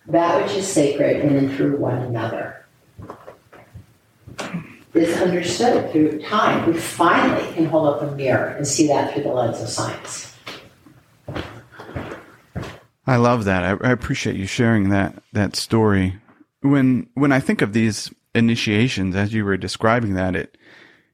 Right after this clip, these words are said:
Speaker 2: it kind of connects a bit with, with some sort of basic military training. I know you've, uh, worked with the, the military here in, in the U S.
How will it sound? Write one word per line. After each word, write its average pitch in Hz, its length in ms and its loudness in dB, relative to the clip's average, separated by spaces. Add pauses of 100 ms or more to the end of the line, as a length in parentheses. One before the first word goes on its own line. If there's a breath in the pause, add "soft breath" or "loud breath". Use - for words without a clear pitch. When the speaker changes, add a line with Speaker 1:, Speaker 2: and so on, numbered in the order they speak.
Speaker 2:
it 127 160 -4
kind 233 180 4
of 139 120 0
connects 117 420 2
a 95 60 0
bit 110 280 0
with, 101 420 -2 (380)
with 104 240 -2 (300)
some - 280 0
sort 117 220 2
of 90 140 -4
basic 107 440 0
military 98 520 2
training. 104 560 2
I 82 120 2
know 101 180 2
you've, 95 440 -2
uh, 92 380 -2 (420 loud breath)
worked 110 380 0
with 104 200 0
the, 90 380 0
the 101 100 0
military 101 680 2
here 101 260 0
in, 101 220 0
in 104 140 0
the 98 100 4
U 101 260 4
S. 95 420 0